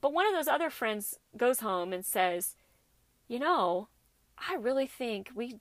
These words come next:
we should open a pizza place down on Main Street. Man, everybody used to love it when we were all in high school."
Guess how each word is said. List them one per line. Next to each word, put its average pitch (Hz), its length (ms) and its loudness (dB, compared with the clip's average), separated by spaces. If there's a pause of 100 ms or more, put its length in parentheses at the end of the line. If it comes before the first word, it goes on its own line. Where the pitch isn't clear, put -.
we 233 80 -8
should - 420 2
open 220 240 2
a 180 80 -4
pizza 175 300 -4
place 170 300 -4
down 165 180 -4
on 160 140 -6
Main 147 200 -8
Street. - 360 -6
Man, 277 480 -2
everybody 269 380 -4
used 233 240 -6
to 214 60 -4
love 262 220 4
it 220 140 0
when 214 120 -2
we 196 120 -2
were 180 100 0
all 165 200 0
in 165 80 -6
high 165 180 -6
school." - 420 -8